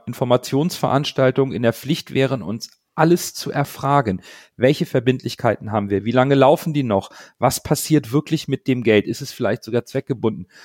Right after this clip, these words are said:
Nur dann hätte überhaupt eine solche ganz, so ein ganzes Konstrukt überhaupt aus meiner Sicht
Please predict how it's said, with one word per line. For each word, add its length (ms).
Nur 120
dann 200
hätte 240
überhaupt 560
eine 240
solche 640
ganz, 380
so 80
ein 180
ganzes 360
Konstrukt 680
überhaupt 420
aus 180
meiner 340
Sicht 360